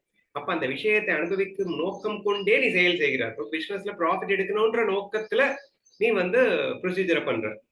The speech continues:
இல்லையா? அப்போ ப்ராஃபிட் வேண்டாம்னு நீ சொல்றது இல்ல. அப்போ உன்னுடைய நோக்கம் ஃபுல்லாவே அந்த ப்ராஃபிட்டை நீ மிஸ் பண்றது இல்ல. அப்போ அந்த ப்ராஃபிட்டை அனுபவிக்கிறது தானே நோக்கம்.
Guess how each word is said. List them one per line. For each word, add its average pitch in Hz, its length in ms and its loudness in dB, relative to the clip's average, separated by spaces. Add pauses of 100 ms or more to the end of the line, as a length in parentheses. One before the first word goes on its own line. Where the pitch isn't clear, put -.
(100)
இல்லையா? 127 560 -2 (420)
அப்போ - 320 -4
ப்ராஃபிட் 196 320 -4
வேண்டாம்னு 175 380 -2
நீ 170 60 -4
சொல்றது 135 380 -4
இல்ல. 107 120 -8 (140)
அப்போ 180 200 -4
உன்னுடைய 165 460 2
நோக்கம் 185 600 -4
ஃபுல்லாவே 185 400 -2
அந்த 165 120 -2
ப்ராஃபிட்டை 180 520 -8
நீ 139 80 -4
மிஸ் 117 340 -8
பண்றது 156 200 -6
இல்ல. 107 220 -10
அப்போ - 240 -8
அந்த 180 120 -4
ப்ராஃபிட்டை 208 520 -4
அனுபவிக்கிறது 220 560 4
தானே 214 180 2
நோக்கம். 180 380 0